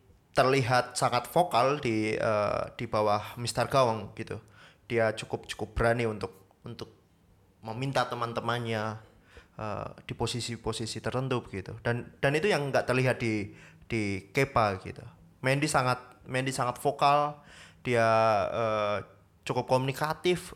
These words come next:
dengan, dengan back-back yang lainnya. Nah, ini ngomong juga, eh, tentang back juga, Yan. Beberapa pertandingan terakhir Chelsea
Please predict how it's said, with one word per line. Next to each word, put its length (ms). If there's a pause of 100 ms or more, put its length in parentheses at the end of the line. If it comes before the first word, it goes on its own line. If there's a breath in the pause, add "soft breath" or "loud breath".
(1160)
dengan, 560 (240)
dengan 400
back-back 400
yang 80
lainnya. 400 (320 loud breath)
Nah, 80
ini 160
ngomong 320
juga, 400 (320)
eh, 400 (320)
tentang 240
back 160
juga, 240
Yan. 240 (1900)
Beberapa 400
pertandingan 480
terakhir 400
Chelsea 640